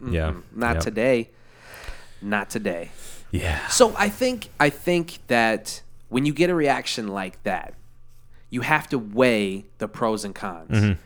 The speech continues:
Speaker 1: right? As the studio, they have to go,
Speaker 2: Right.
Speaker 1: "Yeah, we're giving them power, but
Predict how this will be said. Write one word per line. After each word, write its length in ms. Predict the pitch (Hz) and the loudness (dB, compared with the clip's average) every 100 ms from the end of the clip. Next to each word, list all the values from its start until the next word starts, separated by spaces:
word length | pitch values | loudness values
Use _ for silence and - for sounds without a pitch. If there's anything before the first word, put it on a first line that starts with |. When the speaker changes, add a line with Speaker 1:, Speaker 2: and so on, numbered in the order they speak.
| - | 4
Speaker 1:
right? 280 | 117 135 131 | 6 6 6
As 180 | - 156 | 2 2
the 60 | 135 | 4
studio, 560 | - - 262 175 113 | 2 6 6 8 6
they 120 | 104 107 | 4 4
have 180 | 110 | 2
to 80 | - | 0
go, 300 | 107 110 101 | 0 2 4
Speaker 2:
Right. 180 | 101 90 - | 2 0 -2
Speaker 1:
"Yeah, 460 | 113 147 147 139 | 2 4 6 4
we're 200 | 135 127 123 | 2 2 2
giving 360 | 127 143 147 | 2 2 2
them 180 | 139 120 | 0 0
power, 540 | - - 120 107 98 92 - | 0 2 4 4 2 -2 0
but 400 | 135 127 107 | 4 4 2